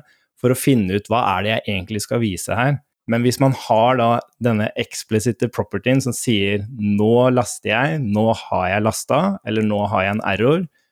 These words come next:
så kan du være sikker på at alle komponentene som konsumerer denne staten, de vil tolke denne staten på akkurat samme måte, da. Og det er liksom grunnlaget for å,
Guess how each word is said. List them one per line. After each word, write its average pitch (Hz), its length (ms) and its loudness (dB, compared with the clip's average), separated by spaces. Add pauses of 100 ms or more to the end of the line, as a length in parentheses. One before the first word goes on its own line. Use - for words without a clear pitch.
(180)
så - 180 -4
kan 123 140 2
du 120 80 4
være 123 160 2
sikker - 320 -4
på 117 80 2
at 110 100 -4
alle 117 240 2
komponentene 110 640 0
som 117 160 0
konsumerer 107 720 0
denne 98 240 -2
staten, 139 460 0 (440)
de 123 120 2
vil 123 260 2
tolke 113 480 0
denne 101 240 0
staten 101 320 -6
på - 80 -2 (160)
akkurat - 400 -6
samme 104 260 0
måte, 104 440 0
da. 110 100 0 (320)
Og 113 140 0
det 117 100 2
er 123 140 4
liksom 113 260 2 (300)
grunnlaget 110 800 0
for 104 340 -2 (240)
å, 107 80 0